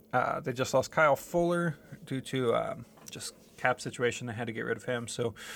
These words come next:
replace him with, uh, I think, one of the sleeper cornerbacks in this draft. I think this guy can be really good.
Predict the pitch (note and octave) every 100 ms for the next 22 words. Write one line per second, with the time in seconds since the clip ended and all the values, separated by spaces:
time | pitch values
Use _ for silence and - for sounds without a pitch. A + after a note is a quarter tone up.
0 | - - - A#2+ C#3+ C3+ C#3 C3 A2 B2+
1 | A#2 A#2 E3+ D#3+ E3 D3 B2+ A#2+ - D#3+
2 | D3+ D3 C#3 - C#3+ C3 A#2 A#2+ - A#2+
3 | G#2 A#2+ A#2 - A#2 A#2 A#2+ - B2 A#2+
4 | A#2 A#2 A#2 A2+ A#2 A#2+ A2